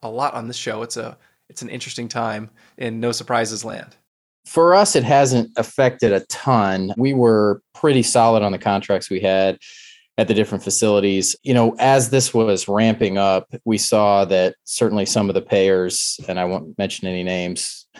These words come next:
Speaker 2: on advice of counsel, were already sort of using that to give us lower rates. And so we just accepted it. And, and that's kind of the way we went forward with those payers. We still have some, um, decent rates from some of the payers. We are finding that they are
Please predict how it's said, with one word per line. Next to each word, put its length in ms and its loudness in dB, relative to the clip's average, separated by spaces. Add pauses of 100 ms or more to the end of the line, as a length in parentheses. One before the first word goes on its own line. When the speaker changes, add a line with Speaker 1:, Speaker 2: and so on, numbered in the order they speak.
(320)
Speaker 2:
on 100 -4
advice 340 -2
of 100 -12
counsel, 460 -4 (300)
were 220 4
already 400 6
sort 260 4
of 140 2 (260)
using 500 4
that 280 2
to 80 -8
give 160 0
us 100 0
lower 260 4
rates. 440 0
And 100 -4
so 100 2
we 120 4
just 180 0
accepted 460 -2
it. 180 -2 (220)
And, 140 -6
and 180 -6
that's 160 -6
kind 160 -6
of 40 -6
the 60 -4
way 140 -2
we 60 -6
went 140 -8
forward 220 -2
with 120 -10
those 200 -2
payers. 440 -4 (440)
We 60 2
still 180 4
have 100 4
some, 360 2
um, 320 2
decent 340 2
rates 460 0
from 180 -4
some 180 0
of 60 0
the 80 -2
payers. 640 0 (160)
We 160 4
are 200 4
finding 1080 0
that 380 0
they 200 2
are 560 2